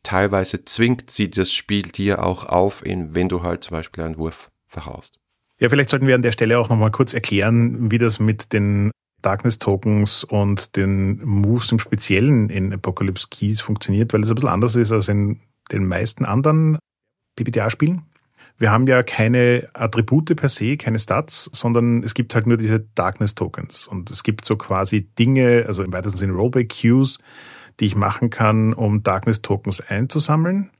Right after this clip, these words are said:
Speaker 2: Und es gibt auch gewisse Moves, wenn ich die ausführe, das ist dann von Playbook zu Playbook auch unterschiedlich, die sind also dann sozusagen auch flavored nach dem Playbook und die geben mir auch Darkness Tokens.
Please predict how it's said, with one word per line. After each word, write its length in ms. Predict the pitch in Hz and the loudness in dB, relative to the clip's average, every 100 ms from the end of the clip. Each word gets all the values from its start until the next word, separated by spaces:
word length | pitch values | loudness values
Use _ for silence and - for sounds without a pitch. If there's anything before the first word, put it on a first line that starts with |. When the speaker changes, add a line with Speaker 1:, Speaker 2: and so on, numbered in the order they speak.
| - - - - | -20 -20 -20 -4
Speaker 2:
Und 160 | 113 | 2
es 140 | 117 - | 2 2
gibt 220 | 110 - | -2 0
auch 160 | 98 - | -2 0
gewisse 300 | 104 101 98 | 0 2 4
Moves, 540 | 104 165 170 - - - | 4 4 2 -2 -4 0
wenn 100 | 117 | 0
ich 140 | 110 | 0
die 140 | 113 | -2
ausführe, 640 | 107 104 120 - 123 127 120 | 2 2 0 0 2 4 2
das 180 | 113 98 | 0 -2
ist 160 | 98 | -2
dann 240 | 98 101 95 | 0 0 0
von 140 | 92 | -2
Playbook 340 | 90 92 101 101 | -2 0 0 -2
zu 100 | - | -2
Playbook 260 | 98 98 | -2 0
auch 120 | 87 | 0
unterschiedlich, 600 | 131 156 156 117 110 107 - | 0 2 2 2 2 2 0
die 80 | |
sind 160 | - 101 | -4 -2
also 100 | 92 | -2
dann 140 | 92 | -2
sozusagen 240 | 90 90 87 | -2 -2 -4
auch 80 | 85 | -6
flavored 420 | - 90 117 120 | -2 0 0 2
nach 160 | 110 | 0
dem 140 | - 107 | 0 -2
Playbook 380 | 98 101 101 - - | 0 0 -2 -4 -8
und 140 | 92 | -6
die 60 | - | -4
geben 220 | - 92 | -2 -2
mir 100 | 87 | 0
auch 140 | 131 - | 0 0
Darkness 360 | 123 110 107 | 0 0 -2
Tokens. 520 | - 104 98 101 - | 0 0 0 -2 -4